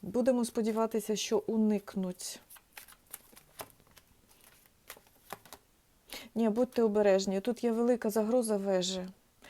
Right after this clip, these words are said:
На, е, північному заході є загроза. Так, е,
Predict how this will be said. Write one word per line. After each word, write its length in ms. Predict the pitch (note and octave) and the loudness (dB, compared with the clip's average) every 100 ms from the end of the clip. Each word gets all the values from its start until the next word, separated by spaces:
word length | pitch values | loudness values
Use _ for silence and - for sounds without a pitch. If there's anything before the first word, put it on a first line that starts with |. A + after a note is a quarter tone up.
| - - A#3 | -20 -18 -14
На, 640 | - G#3 G#3 G3+ G3+ G3 - - | -2 0 2 0 -2 -4 -8 -12
е, 420 | F#3+ G3 F#3+ F#3+ F#3+ | -10 -8 -8 -10 -8
північному 640 | A#3 A3+ A3+ G#3 - G3 G3 | -4 0 2 0 -2 -2 0
заході 600 | G3 F#3 - F#3 F#3 F#3 - | 0 -2 -4 -4 -4 -6 -2
є 200 | G#3 A3+ | 2 2
загроза. 600 | G#3 F#3+ G3 F#3 - F#3 F#3 - _ _ _ _ - - - _ - _ - - _ - - - - - _ _ - _ _ - - - - - - | 2 0 0 0 -4 -10 -12 -20 _ _ _ _ -14 -14 -14 _ -20 _ -20 -20 _ -20 -16 -16 -18 -20 _ _ -20 _ _ -20 -18 -20 -20 -20 -2
Так, 260 | A3+ G3+ - | -2 -2 -2
е, 440 | G#3 G#3 G#3 F#3+ | 0 2 2 0